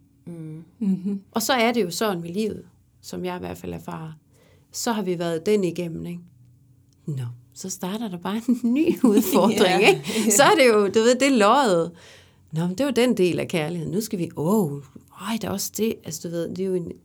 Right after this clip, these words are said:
Speaker 3: en evig rejse.
Speaker 1: Mhm.
Speaker 3: Så det her med, og jeg tror også, der at være meget ærlig, selvom jeg arbejder med mennesker og er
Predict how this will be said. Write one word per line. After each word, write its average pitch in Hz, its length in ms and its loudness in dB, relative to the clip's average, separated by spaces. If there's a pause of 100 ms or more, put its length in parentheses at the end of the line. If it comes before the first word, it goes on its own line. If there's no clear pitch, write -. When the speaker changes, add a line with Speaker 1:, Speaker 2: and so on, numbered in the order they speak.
Speaker 3:
en 175 260 -6
evig 247 420 0
rejse. 185 520 -8 (100)
Speaker 1:
Mhm. 151 420 -8 (280)
Speaker 3:
Så - 140 -10
det 254 180 -2
her 233 180 -2
med, 202 280 -4
og - 80 -6
jeg - 100 -8
tror - 200 -2
også, 208 180 0
der 208 120 0
at 175 60 -4
være 156 220 -2
meget 170 400 -4
ærlig, 202 460 0
selvom 180 680 -2
jeg 196 320 2
arbejder 185 540 -2
med 160 140 -2
mennesker 185 520 -2
og 156 260 -6
er 160 180 -8